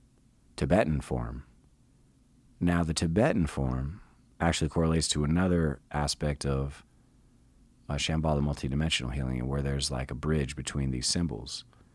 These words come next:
So I was like, "Oh, that's metaphysically interesting," but that means that all the classes that I've taught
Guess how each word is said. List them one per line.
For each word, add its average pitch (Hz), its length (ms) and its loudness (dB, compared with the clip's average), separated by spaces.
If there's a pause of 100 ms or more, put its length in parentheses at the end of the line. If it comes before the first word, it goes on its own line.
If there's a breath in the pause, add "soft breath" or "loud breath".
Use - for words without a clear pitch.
(200 soft breath)
So - 60 -18
I - 40 -14
was 104 80 -2
like, 113 140 2
"Oh, 143 100 0
that's 113 220 -2
metaphysically 98 580 4
interesting," 67 600 -2
but 67 240 -2 (400 soft breath)
that 101 140 0
means 127 180 6
that 95 240 4
all 104 220 6
the 110 100 6
classes 90 520 0
that 65 140 -2
I've 71 180 -4
taught 78 320 -2